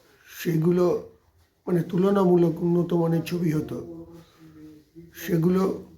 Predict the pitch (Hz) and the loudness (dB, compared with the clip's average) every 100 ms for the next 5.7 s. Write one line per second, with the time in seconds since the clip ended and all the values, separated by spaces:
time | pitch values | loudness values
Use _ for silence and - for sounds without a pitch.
0 | - 156 - - - _ - - 185 156 | -20 -20 -20 -20 -20 _ -20 -14 -4 -4
1 | 170 202 196 196 196 175 170 165 165 170 | 2 2 2 0 0 0 0 0 2 4
2 | 175 175 - - - - _ _ - _ | 4 2 -2 -18 -20 -20 _ _ -20 _
3 | - - - - - 160 - 170 175 - | -20 -20 -20 -20 -8 -8 -4 -4 -4 -6
4 | - _ _ - 165 170 165 170 - - | -14 _ _ -12 -2 0 2 0 -2 -10
5 | - 156 156 156 165 151 - | -6 -2 0 0 -2 -4 -4